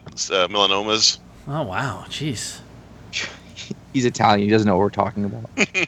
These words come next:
Speaker 1: <laughs>
Speaker 3: Um, Charlton Vogt, I believe is, uh, close to how it might be pronounced. He can only verbally,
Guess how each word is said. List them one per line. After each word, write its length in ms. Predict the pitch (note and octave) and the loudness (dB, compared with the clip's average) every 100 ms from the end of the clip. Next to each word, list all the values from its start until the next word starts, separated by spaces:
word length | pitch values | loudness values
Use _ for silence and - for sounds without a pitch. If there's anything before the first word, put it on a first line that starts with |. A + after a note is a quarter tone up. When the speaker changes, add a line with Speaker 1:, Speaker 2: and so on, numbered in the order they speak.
| - E3+ D#3+ | -4 -6 0
Speaker 1:
<laughs> 0 | |
Speaker 3:
Um, 560 | D#3+ D#3+ D#3+ D3+ C#3+ C3 - _ - - - - - | 2 4 2 0 -4 -8 -16 _ -20 -20 -20 -18 -10
Charlton 600 | - G#3+ A#3+ G3 F#3+ D3 | 2 4 6 4 2 2
Vogt, 720 | A#2 A#2 E3 F3+ B2 - - - - - - - - - - | -2 2 6 6 2 -6 -18 -20 -20 -20 -20 -20 -20 -18 -4
I 20 | |
believe 280 | A2+ A#2+ G2+ | 2 2 2
is, 200 | - - - G#2+ | -6 -12 -14 -6
uh, 120 | G#2 - - | -6 -8 0
close 180 | A2 - | 0 2
to 80 | |
how 160 | - G#2 | 2 2
it 60 | G#2 | 2
might 180 | G#2 G2 | -2 -2
be 60 | |
pronounced. 460 | G2 G2 G2 - - - - - - - - - - - - | -2 -2 -2 -6 -18 -20 -20 -20 -20 -20 -20 -20 -20 -20 -10
He 80 | A#3+ | 0
can 160 | E4+ G#3+ | 0 2
only 300 | F#3 G#3 G#3+ | 4 6 6
verbally, 440 | E3+ F#3 F3+ E3 | 6 6 6 4